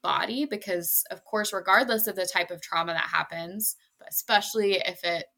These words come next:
happened to your body as well, we feel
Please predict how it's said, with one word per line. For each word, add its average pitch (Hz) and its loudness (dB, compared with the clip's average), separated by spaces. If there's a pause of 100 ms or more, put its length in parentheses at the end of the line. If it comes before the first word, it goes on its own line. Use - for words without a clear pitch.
(280)
happened 175 0
to 190 -6
your 165 -6
body 170 2
as 180 -6
well, 180 6 (680)
we 202 4 (220)
feel 202 2